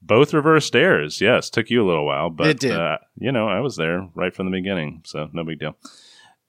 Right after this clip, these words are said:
Speaker 1: Elvira Misses of the Dark fame. He was also in a tag team, Beautician and the Beast, with
Speaker 2: Mm-hmm.
Speaker 1: the unknown person. I can't remember who it was.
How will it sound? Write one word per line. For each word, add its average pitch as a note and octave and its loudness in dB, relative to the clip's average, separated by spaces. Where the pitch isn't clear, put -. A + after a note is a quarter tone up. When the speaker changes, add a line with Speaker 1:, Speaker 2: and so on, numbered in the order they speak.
Speaker 1:
Elvira A#2 6
Misses A#2+ 2
of G#2 2
the F2+ -2
Dark F2 2
fame. C3 2
He G#2 2
was F#2+ 0
also G2 2
in G2 2
a F#2 2
tag G2 -2
team, G#2 -2
Beautician F2 -2
and F2 -2
the D#2 -6
Beast, E2+ -2
with D#2+ -2
Speaker 2:
Mm-hmm. D#2 -2
Speaker 1:
the D2 -10
unknown E2 -6
person. F#2 -4
I D#2+ -6
can't D#2 -8
remember D#2 -10
who D#2 -10
it D#2+ -8
was. E2 -8